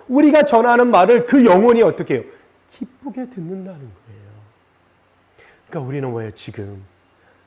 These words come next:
지금은 육체를 너무 사랑하는 시대잖아요. 그죠? 이제는 뭐예요?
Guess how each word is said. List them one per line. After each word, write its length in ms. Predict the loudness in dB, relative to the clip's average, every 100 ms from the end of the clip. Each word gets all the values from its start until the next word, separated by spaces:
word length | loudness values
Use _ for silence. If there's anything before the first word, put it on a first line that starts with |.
| _ _
지금은 420 | -14 -6 -4 -2
육체를 420 | -4 -6 -4 0
너무 400 | 2 4 4 2
사랑하는 480 | -2 -4 -4 -4 -4
시대잖아요. 680 | -6 -8 -6 -6 -10 -12 -14
그죠? 300 | -16 -10 -12 -12 _ _ _ _ _ _ _ _ _ _
이제는 340 | -6 0 2 2
뭐예요? 280 | 0 -2